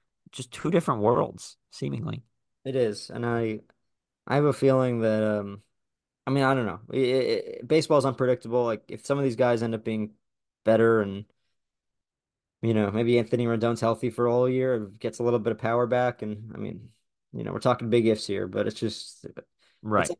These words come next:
Speaker 2: I think I always say this: you can look hard enough at an Angels roster every, every time around and pick out a, pick out a team that's gonna win, win you baseball games. Um,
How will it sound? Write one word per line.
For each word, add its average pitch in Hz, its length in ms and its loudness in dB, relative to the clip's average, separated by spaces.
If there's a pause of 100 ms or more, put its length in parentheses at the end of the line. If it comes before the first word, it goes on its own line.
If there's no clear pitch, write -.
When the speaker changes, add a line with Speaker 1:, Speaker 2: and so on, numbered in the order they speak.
Speaker 2:
I - 80 -18
think 147 180 2
I 139 100 8
always 131 220 8
say 113 140 4
this: 107 200 0
you 123 60 0
can 127 260 0
look 139 160 0
hard 135 200 6
enough 123 200 -2
at 117 60 -2
an 113 100 -6
Angels 110 280 -6
roster 110 340 0
every, 104 360 -2
every 107 260 -4
time 107 320 -2
around 104 240 -2
and 95 180 -12
pick - 220 -4
out 101 140 0
a, 98 260 -6
pick 110 200 -6
out 98 120 0
a 95 40 -4
team 104 200 -6
that's 95 180 -10
gonna 98 180 -6
win, 98 360 -8
win 104 120 -2
you 92 80 -6
baseball 101 380 0
games. 98 400 -10 (720)
Um, - 280 -6